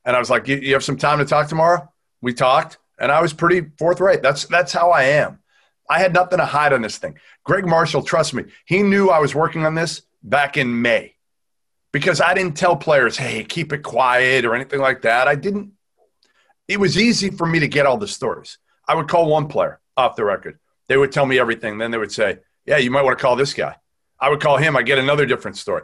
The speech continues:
I've never done a story that was, uh, easier to access information in stories than this one. So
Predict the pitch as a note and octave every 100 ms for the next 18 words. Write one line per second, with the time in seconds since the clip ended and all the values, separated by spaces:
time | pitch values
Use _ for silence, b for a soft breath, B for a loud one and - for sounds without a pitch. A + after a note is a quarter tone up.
0 | b b b D3+ D#3 D#3+ F3 F3+ E3 D3
1 | C3 - C3+ B2 A2 G#2+ G#2 - _ _
2 | _ F#2 F#2 F2 _ _ - C#3 D3+ C#3+
3 | A2+ F#2+ F#2+ - A#2 A2 G#2 B2 A#2+ -
4 | - B2 A2+ - _ - C3+ B2 C3+ B2
5 | G2+ - E2 D2 _ _ _ A2+ - -
6 | B2+ F#2+ D#2+ - G#2 G#2+ A2 - E2 C2
7 | _ _ - - C#3+ A#2+ A2 -